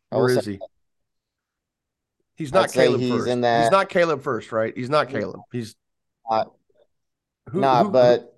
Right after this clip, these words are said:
Speaker 1: I think
Speaker 2: who's he
Speaker 1: he's
Speaker 2: comparable to?
Speaker 1: Man, don't put me on the spot like that. Um,
Speaker 2: Come on now. It's what we do, isn't it? And John
Speaker 1: yeah,
Speaker 2: hasn't seen him
Speaker 1: I,
Speaker 2: play
Speaker 1: I
Speaker 2: yet.
Speaker 1: don't,
Speaker 2: I
Speaker 1: I don't know off the top of my head who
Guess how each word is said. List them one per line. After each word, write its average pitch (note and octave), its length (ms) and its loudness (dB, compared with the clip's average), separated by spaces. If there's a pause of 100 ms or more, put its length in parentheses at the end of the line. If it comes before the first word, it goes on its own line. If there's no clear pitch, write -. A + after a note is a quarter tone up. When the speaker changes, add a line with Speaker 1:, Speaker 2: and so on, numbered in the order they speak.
(100)
Speaker 1:
I B2 100 4
think B2+ 120 -4
Speaker 2:
who's G#3+ 120 -6
he G3 80 -10
Speaker 1:
he's - 60 -14
Speaker 2:
comparable C#3 400 -2
to? F#2+ 200 -12 (1900)
Speaker 1:
Man, F#2+ 280 -10
don't G#2 140 -6
put G#2+ 120 -4
me G2+ 60 -8
on F#2+ 100 -6
the F#2+ 60 -14
spot F#2+ 200 -4
like G2 200 -6
that. F#2+ 300 -6 (500)
Um, A#2 460 2
Speaker 2:
Come - 20 -4
on G#2+ 100 -8
now. A#2+ 200 -14 (380)
It's - 100 -20
what D#3+ 100 -10
we D#3 80 -8
do, C#3 240 -10
isn't A2 160 -12
it? - 100 -16 (1300)
And C#3 120 -10
John E3+ 200 0
Speaker 1:
yeah, - 60 6
Speaker 2:
hasn't C3 360 4
seen E3 80 6
him G3+ 60 6
Speaker 1:
I, - 20 2
Speaker 2:
play D3 160 0
Speaker 1:
I - 20 -4
Speaker 2:
yet. E3 200 0
Speaker 1:
don't, F#3+ 120 -12 (1200)
Speaker 2:
I D#3+ 60 2
Speaker 1:
I - 40 6
don't G3+ 80 2
know F#3+ 60 4
off F3+ 120 2
the C#3+ 60 -10
top E3 160 2
of D3 40 -8
my C#3 140 -2
head C3+ 380 -2
who D3+ 80 -12